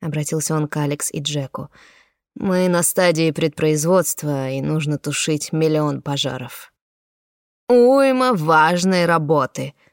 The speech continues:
ухмыльнулся Джек. «Пиздец, какой сюрприз». Отец, начавший было вставать, замер. «Хватит», —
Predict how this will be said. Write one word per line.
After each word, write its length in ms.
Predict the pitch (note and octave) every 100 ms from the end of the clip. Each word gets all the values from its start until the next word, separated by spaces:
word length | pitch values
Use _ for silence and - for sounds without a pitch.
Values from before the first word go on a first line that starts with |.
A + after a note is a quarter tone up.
| _
ухмыльнулся 600 | D#3+ E3 D3+ D3 C#3+ D3+
Джек. 360 | C3+ C#3+ - - _ _ _ -
«Пиздец, 600 | - F#3 F3 D#3+ D#3 -
какой 280 | D3+ D3+ D3
сюрприз». 600 | E3+ D3 C#3 C#3 - - _ _ _ _ _ _ _ _ _
Отец, 500 | F3+ F3 - A#3+ -
начавший 640 | A#3 G#3+ - A3+ A3 - G#3+
было 280 | G3 A3 G#3
вставать, 600 | - - G3+ G3 G#3 F#3+
замер. 520 | F#3 F3+ D#3+ D#3 D#3 _ _ _ _ _ _ _ _ _ _ _ _ _
«Хватит», — 840 | - F#3+ F#3 E3+ D#3+ - E3+ -